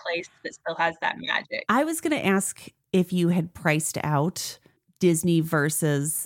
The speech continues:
Speaker 2: the Airbnb. Like, was it a huge price difference?
Speaker 1: Oh, yeah, it was huge. Like, I only spent, like, one thousand twenty-five.
Speaker 2: Wow. And it was nine, nine nights?
Speaker 1: Mm-hmm. Yeah.
Speaker 2: Wow. That's,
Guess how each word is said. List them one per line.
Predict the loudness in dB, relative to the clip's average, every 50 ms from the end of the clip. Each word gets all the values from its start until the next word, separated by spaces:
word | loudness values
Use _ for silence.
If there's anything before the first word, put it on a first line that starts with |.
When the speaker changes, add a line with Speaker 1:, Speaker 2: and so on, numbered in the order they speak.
| -10 -8 -2
Speaker 2:
the | 0 0 2
Airbnb. | 2 0 0 0 2 2 2 2 2 2 0 0 0 2 2 2 0 0 -2 -6 _ 0
Like, | 0 0 2
was | 2 2 2 4
it | 2
a | 2
huge | 0 0 0 0 2 2 2 -2 -4 -12 _ _ _ _
price | _ -6 -4 -2 0 0 -2 -2 -2
difference? | -2 -4 -4 -2 -4 -2 -2 0 -2 -2 -2 -4 -6 -6 -2 2
Speaker 1:
Oh, | 4 6
yeah, | 6 6 4 2 2 0 2
it | 4 6
was | 6 6 4 4 0
huge. | -4 -4 -2 -2 -2 -4 2 4
Like, | 4 6 8
I | 8 8 8
only | 6 4 2 2 0 -2
spent, | -4 -6 _ 2 4 4 6 6 4 4 2 _ _ -6 -2
like, | 0 0 0 -2 -6 -12 -20 -20 -20 _ _ _ _ -8
one | -4 -2 0 0 0 0 -2 -4 -4 -4
thousand | -2 2 2 2 2 2 -2 -4 -6 -4 -2 -2 0 0 0 0 -2 -2 -4 -4 -6 _ _ _
twenty-five. | -12 -4 -2 -2 0 -2 -2 0 0 0 2 0 -2 -4 -8 -10 -20 _ -20 _ _ _ -6
Speaker 2:
Wow. | 0 2 4 4 4 4 2 2
And | 2 2 2
it | 2 2
was | 0 -2 -2 -2 -8 _ _ _ 0
nine, | 4 4 4 4 4 2 -2 -2 -2
nine | 0 2 4 4 4 4 4
nights? | 4 2 2 -2 -2 -2 -4 -6 -6 -6 -10 -14 _ _ _ _ -6 -2
Speaker 1:
Mm-hmm. | -2 0 2 2 2 2 0 -2 -4 -8 -2
Yeah. | 2 2 4 4 4 2 2 -2 -6 _ _ _ _ _ _
Speaker 2:
Wow. | 2 4 6 6 6
That's, | 4 2 0 0 0 -4 -6 -6